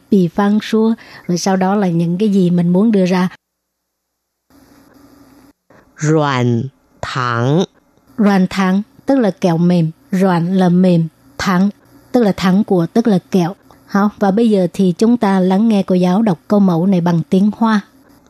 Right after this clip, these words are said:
Speaker 2: Bì phang xua, ruan thắng. Bì phang xua, ruan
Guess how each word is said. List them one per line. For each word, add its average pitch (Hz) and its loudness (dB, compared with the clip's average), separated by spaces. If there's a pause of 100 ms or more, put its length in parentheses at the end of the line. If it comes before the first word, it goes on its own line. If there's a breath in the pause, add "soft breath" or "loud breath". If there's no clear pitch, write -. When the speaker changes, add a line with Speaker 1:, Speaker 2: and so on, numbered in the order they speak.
Speaker 2:
Bì 131 2
phang 190 0
xua, 233 -2 (240)
ruan 123 0
thắng. 117 -2 (720 loud breath)
Bì 139 0 (220)
phang 254 -2 (240)
xua, 254 -2 (560 soft breath)
ruan 135 0